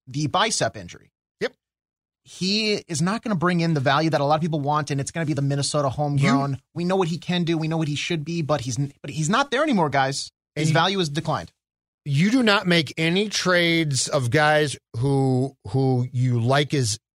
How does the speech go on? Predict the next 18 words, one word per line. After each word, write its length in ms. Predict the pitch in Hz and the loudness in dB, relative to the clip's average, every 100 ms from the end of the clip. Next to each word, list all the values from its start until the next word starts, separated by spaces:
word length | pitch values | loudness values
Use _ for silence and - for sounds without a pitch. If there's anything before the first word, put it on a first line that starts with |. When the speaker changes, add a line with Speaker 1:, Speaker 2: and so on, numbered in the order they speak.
| _ | _
Speaker 2:
young 260 | 123 160 196 | -2 0 0
players 640 | - 190 185 185 185 - - _ - | 0 2 2 0 -2 -6 -10 _ -4
or 420 | 135 139 139 139 _ _ | 0 2 0 -2 _ _
guys 360 | 117 127 139 135 | -2 2 2 2
like 220 | 139 117 | 0 -2
Dumba 400 | 104 143 135 127 - | -2 -2 0 0 -2
who 120 | 120 | -4
you 160 | 117 127 | 0 0
could 240 | 123 127 | 0 -2
get, 180 | 110 131 - _ _ | 0 -2 -6 _ _
uh, 280 | - 110 98 - _ | -6 -2 -2 -4 _
something 340 | - 131 135 | -6 -4 -2
for 320 | 120 - 131 120 | -4 -2 0 0
this 160 | 120 | 0
summer 460 | - 120 123 127 - | 0 0 0 -2 -4
right 280 | 110 110 104 | -4 -2 -2
now. 300 | 104 87 85 - _ _ - | -4 -4 -6 -12 _ _ -20
Speaker 1:
Mm-mm. 220 | 98 90 | -20 -20